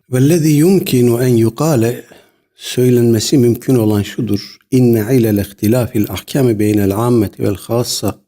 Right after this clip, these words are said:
Şia ile ehli sünnet arasındaki hükümlerin ihtilaflarının sebepleri, illetleri. "Ve ihtifâiha anil âmme",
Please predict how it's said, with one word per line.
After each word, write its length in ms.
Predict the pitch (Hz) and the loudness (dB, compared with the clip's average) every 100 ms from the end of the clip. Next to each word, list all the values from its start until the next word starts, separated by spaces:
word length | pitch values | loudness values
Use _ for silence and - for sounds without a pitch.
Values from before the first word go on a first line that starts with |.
| _ _ | _ _
Şia 360 | - - 110 113 | -8 -2 0 0
ile 160 | 110 113 | 0 0
ehli 260 | 95 98 | 0 -2
sünnet 380 | - 110 110 - | -2 0 0 -2
arasındaki 960 | 98 95 - 104 98 95 - 123 131 - _ 101 | -4 -2 0 0 0 -4 -2 0 0 -6 _ -16
hükümlerin 840 | - 107 107 98 92 131 - _ _ - | -4 0 0 0 0 -2 -2 _ _ -6
ihtilaflarının 1040 | 95 - - 107 90 - 104 101 101 135 | -6 -4 -2 -2 -4 -6 -4 0 0 0
sebepleri, 840 | 131 - 90 95 _ 95 87 95 - | -2 -6 -8 -8 _ -18 -14 -14 -8
illetleri. 720 | 107 95 90 85 - 87 85 - _ _ _ _ _ _ _ - | -2 -2 -2 -8 -18 -16 -14 -16 _ _ _ _ _ _ _ -6
"Ve 40 | 117 | -4
ihtifâiha 720 | - 120 - 143 127 104 117 | -4 -6 -2 -2 0 0 0
anil 420 | 104 104 95 92 | 0 -2 -2 -2
âmme", 480 | 107 131 135 123 | 0 2 2 0